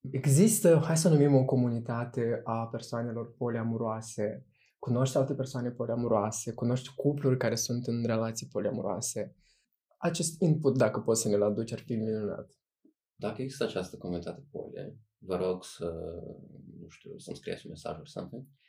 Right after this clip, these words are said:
Speaker 1: <laughs>
Speaker 2: Poate e ceva, un, uh,
Speaker 1: În comentarii, lăsați
Speaker 2: Da,
Speaker 1: comentarii.
Speaker 2: vă rog.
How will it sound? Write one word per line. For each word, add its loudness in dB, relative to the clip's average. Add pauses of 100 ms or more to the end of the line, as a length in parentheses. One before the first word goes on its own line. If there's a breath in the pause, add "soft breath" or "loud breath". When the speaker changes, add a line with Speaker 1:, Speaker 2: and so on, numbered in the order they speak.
(120)
Speaker 1:
<laughs> -20
Speaker 2:
Poate 4
e 2
ceva, 0
un, 0
uh, -2
Speaker 1:
În 4
comentarii, 10
lăsați 8
Speaker 2:
Da, 10
Speaker 1:
comentarii. 10
Speaker 2:
vă 6
rog. 2